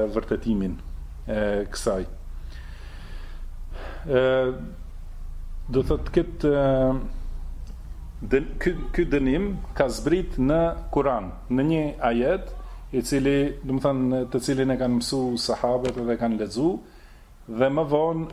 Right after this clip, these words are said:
është abrogu, është abroguar leximi i ajetit, kurse gjykimi, çka ka zbrit në ajet, ajet ka mbet. Do të thënë, kjo është një prej mënyrave të abrogimit, që e ka përmend Allahu në Kur'an gjithashtu abrogimin, ka thonë:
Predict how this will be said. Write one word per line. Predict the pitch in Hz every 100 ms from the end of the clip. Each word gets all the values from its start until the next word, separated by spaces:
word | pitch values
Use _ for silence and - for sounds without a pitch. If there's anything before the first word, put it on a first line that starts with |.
| 147
është | 143 - - - - 123
abrogu, | 123 131 120 135 101 85 - - -
është | 127 117 117
abroguar | 117 123 147 151 127
leximi | 120 117 117 147 123 110
i |
ajetit, | 107 131 139 170 - - - -
kurse | - 113 135 123 120 117 -
gjykimi, | 95 117 120 170 143 139 143 - - -
çka | - 131
ka | 127
zbrit | 117 131 127
në | 127
ajet, | 120 123 - -
ajet | 117 135 135
ka | 120
mbet. | 120 123 90 - - - -
Do | 143
të |
thënë, | 151 147
kjo | 156 147
është | 151
një | 160
prej | 147 143
mënyrave | 139 143 156 143 139 139
të | 143 147 - - - -
abrogimit, | 123 135 139 160 117 101
që | 135 131 - 151
e | 131
ka | 127
përmend | 123 131 127 120 120 - - - - 113
Allahu | 113 120 120
në | 110
Kur'an | 120 117 113
gjithashtu | 113 117 110 - 113 110 113 117 - - - 127
abrogimin, | 117 113 107 123 120 113
ka | 113 -
thonë: | 117 117 117